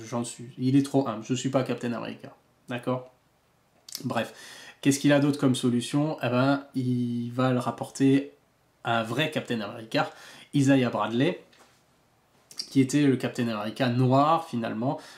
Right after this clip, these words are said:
euh, des années cinquante, mais dont personne ne, ne connaît l'existence. Euh, après son échange avec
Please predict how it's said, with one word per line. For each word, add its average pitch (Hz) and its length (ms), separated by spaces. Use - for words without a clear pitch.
euh, 113 340
des 127 220
années 131 160
cinquante, 131 420
mais 113 120
dont 135 360
personne 135 520
ne, 120 640
ne 123 760
connaît 143 360
l'existence. 127 960
Euh, 113 600
après 147 300
son 139 260
échange 135 440
avec 120 420